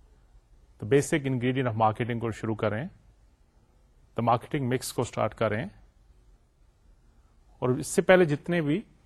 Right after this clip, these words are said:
بیسک کانسیپٹس تھے، بیسک فلاسفیز تھی، we have tried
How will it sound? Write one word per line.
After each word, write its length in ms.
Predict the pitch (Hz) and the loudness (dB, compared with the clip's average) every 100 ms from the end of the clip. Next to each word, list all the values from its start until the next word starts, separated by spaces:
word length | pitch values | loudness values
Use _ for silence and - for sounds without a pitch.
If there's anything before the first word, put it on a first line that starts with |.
| _ _ | _ _
بیسک 320 | 139 - 156 | 2 2 -2
کانسیپٹس 460 | 131 117 - 123 - | 0 -2 -4 -6 -2
تھے، 140 | 156 220 _ _ _ _ _ _ _ - | -4 -4 _ _ _ _ _ _ _ -2
بیسک 440 | 117 139 - - | 2 2 0 -4
فلاسفیز 480 | 147 127 - 139 120 | 0 0 0 -6 -6
تھی، 160 | 143 196 - _ _ _ _ - _ _ _ _ _ _ - _ _ _ _ _ - | -6 -6 -12 _ _ _ _ -20 _ _ _ _ _ _ -20 _ _ _ _ _ -2
we 100 | 123 | 2
have 100 | 147 | 2
tried 400 | 135 - 123 131 | 0 2 4 2